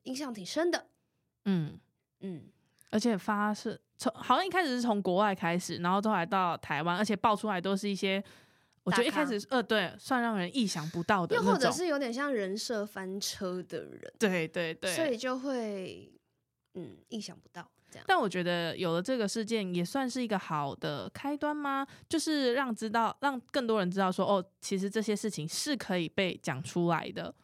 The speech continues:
Speaker 1: 嗯，没错。
Speaker 2: 而且讲出来之后，是多少会有一些改变。因为我觉得在以前如果没有这件事情的话，很多人还是会选择说，哦，我就是自己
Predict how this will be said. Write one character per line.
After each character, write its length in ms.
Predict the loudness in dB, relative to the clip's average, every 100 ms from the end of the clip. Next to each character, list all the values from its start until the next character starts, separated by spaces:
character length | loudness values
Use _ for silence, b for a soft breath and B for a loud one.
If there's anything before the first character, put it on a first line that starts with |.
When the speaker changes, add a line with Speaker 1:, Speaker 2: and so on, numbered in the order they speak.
| -8
Speaker 1:
嗯， 160 | -8
没 140 | -6 -8
错。 160 | -2
Speaker 2:
而 80 | 0
且 160 | 2 0
讲 180 | 0 -2
出 140 | 0
来 120 | 0
之 140 | 0 0
后， 260 | 2 0 B B -8
是 320 | -2 0 0 B _
多 200 | 2 2
少 220 | 2 -2
会 200 | 2 0
有 120 | 2
一 80 | 0
些 260 | 0 0 0
改 220 | -2 -6
变。 280 | 0 0 0
因 140 | -2 0
为 160 | 2
我 100 | 2
觉 240 | 0 0 0
得 80 | -2
在 220 | -4 -6
以 160 | -6
前 200 | -6 -4
如 100 | -2
果 100 | -2
没 120 | 0 -2
有 80 |
这 100 | -2
件 140 | -2 -2
事 140 | -2
情 120 | -4 -4
的 120 | -2
话， 120 | -2
很 120 | -2
多 140 | -2 -2
人 100 | -2
还 140 | -4
是 100 | -4
会 140 | -2 -2
选 180 | -2 -6
择 200 | -6 -6
说， 160 | -2
哦， 120 | 0 -2
我 120 | -4
就 160 | -4
是 100 | -4 -4
自 160 | -6
己 300 | -8 -10 -14